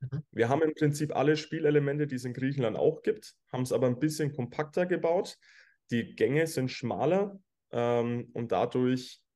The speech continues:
Speaker 2: hat man seiner Aussage nach, äh, mehr Angst, die Schule zu spielen, wie das Original in Athen.
Speaker 1: Ja. Ähm, ist es eigentlich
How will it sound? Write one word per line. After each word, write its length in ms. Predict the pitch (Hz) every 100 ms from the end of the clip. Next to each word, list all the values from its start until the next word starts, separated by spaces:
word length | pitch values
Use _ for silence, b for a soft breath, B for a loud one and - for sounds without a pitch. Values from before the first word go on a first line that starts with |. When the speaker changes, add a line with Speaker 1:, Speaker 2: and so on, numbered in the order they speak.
| _
Speaker 2:
hat 300 | - 120 117
man 500 | 123 117 117 113 - -
seiner 480 | - 113 113 127 -
Aussage 500 | 117 113 113 107 107
nach, 320 | 104 113 - b b b _
äh, 460 | 104 104 101 95 92 - _ 98 -
mehr 320 | 110 98 -
Angst, 520 | 110 113 - - - _ _ _ _
die 100 | 139
Schule 300 | 131 123 120
zu 160 | 120 117
spielen, 440 | - 113 113 113 -
wie 320 | 98 92 90 -
das 420 | 101 95 90 -
Original 500 | 78 101 107 82 87
in 140 | 82 62
Athen. 440 | - - - 104 _ _ _ _ _ _ _ _ _ -
Speaker 1:
Ja. 280 | 110 113 131 B B B B B B B
Ähm, 520 | 139 131 131 139 - -
ist 140 | 156 165
es 100 | 170
eigentlich 640 | 170 160 160 143 - -